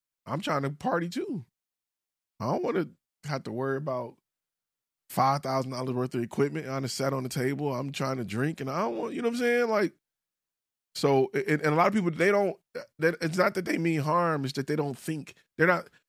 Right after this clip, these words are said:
they don't think about it from your point of view. They're just thinking of, they think you just gonna be there and you just, your camera just gonna be going off and just the ca-, the picture's gonna come out perfect. They don't understand what it, what, what, what goes into creating great, great images,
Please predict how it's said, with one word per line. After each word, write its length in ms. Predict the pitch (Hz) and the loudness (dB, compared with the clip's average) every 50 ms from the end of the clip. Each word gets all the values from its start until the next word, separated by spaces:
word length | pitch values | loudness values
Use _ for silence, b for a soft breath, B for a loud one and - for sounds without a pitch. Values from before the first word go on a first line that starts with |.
| _ _ | _ _
they 80 | - 165 | 0 2
don't 180 | 190 208 196 160 | 2 2 0 -2
think 280 | - - 190 196 180 175 | 0 0 0 0 2 0
about 300 | 143 123 123 113 113 113 | 0 0 -2 -4 -4 -6
it 80 | 110 - | -8 -8
from 160 | - 123 120 | -8 -6 -2
your 120 | 127 120 | -2 -2
point 240 | 113 - 117 110 110 | -2 -4 -6 -4 -4
of 80 | 104 107 | -4 -6
view. 200 | 117 95 - - _ _ _ _ _ _ - | -8 -10 -10 -12 _ _ _ _ _ _ 0
They're 140 | 120 135 151 | 0 0 2
just 240 | 151 151 139 - - | 2 0 -2 -2 0
thinking 320 | 151 151 139 - 135 131 | 0 0 0 0 -2 -2
of, 440 | 127 120 120 117 117 113 113 123 - _ _ _ _ _ _ _ _ _ _ _ _ - - | 0 -2 0 0 -2 -2 -4 -6 -10 _ _ _ _ _ _ _ _ _ _ _ _ 2 2
they 80 | 156 | 2
think 300 | 180 - 175 165 147 139 160 | 2 4 0 0 0 0 -4
you 120 | 160 156 | -4 -2
just 200 | 143 143 131 135 | -2 -4 -4 -4
gonna 160 | 139 139 135 | -4 -6 -2
be 120 | 127 139 139 | -2 -2 0
there 180 | 135 131 131 127 | 0 0 -2 -2
and 100 | 123 131 | -2 -4
you 80 | 143 | -4
just, 160 | 143 139 123 | -4 -6 -4
your 140 | 127 135 127 | -4 -4 -4
camera 380 | - - 165 147 143 139 131 123 | -2 -2 0 0 0 0 -2 -4
just 180 | 113 131 127 127 | -4 -4 -6 -4
gonna 180 | 131 131 131 | -4 -6 -4
be 80 | 131 127 | -4 -4
going 360 | 120 139 139 135 131 127 131 | -4 -4 -4 -2 -4 -4 -4
off 320 | 139 143 131 113 - - 113 | -6 -6 -8 -8 -10 -14 -16
and 100 | 110 107 | -14 -12
just 180 | - - - | -12 -12 -12
the 60 | - | -12
ca-, 180 | - - 156 135 | -12 -10 -10 -10
the 80 | 120 120 | -10 -10
picture's 360 | - - 156 151 - 131 117 - | -6 -4 -6 -4 -4 -10 -10 -8
gonna 140 | 123 120 | -8 -8
come 180 | 120 - 208 151 | -6 -6 -6 -6
out 160 | 117 208 185 | -6 -6 -8
perfect. 440 | - - 139 123 - - - - B B B B B B | -8 -6 -6 -6 -6 -10 -18 -20 B B B B B B
They 80 | 135 | 6
don't 140 | 147 151 147 | 6 6 4
understand 640 | 147 151 147 135 120 - - 143 139 135 131 123 117 120 | 4 2 2 2 0 -2 -2 0 0 0 0 0 0 0
what 120 | 123 120 120 | 0 0 0
it, 80 | 113 - | 0 0
what, 240 | 123 123 120 - - | -2 -2 -2 -2 -6
what, 260 | 107 127 131 127 - | 0 2 2 2 0
what 260 | 185 - 131 135 131 123 | -4 -2 0 0 0 0
goes 300 | 127 127 127 123 117 123 | 0 0 0 0 -2 -4
into 160 | 113 110 104 | -6 -6 -6
creating 480 | - - 127 120 117 113 113 - 107 | -8 -6 -4 -2 -2 -2 -2 -4 -8
great, 260 | 104 110 110 107 107 - _ _ _ - | -6 -4 -2 -2 -2 -4 _ _ _ -2
great 180 | 117 113 113 117 | 0 0 2 0
images, 420 | 110 107 98 92 92 80 - - | 0 -4 -6 -10 -12 -16 -16 -18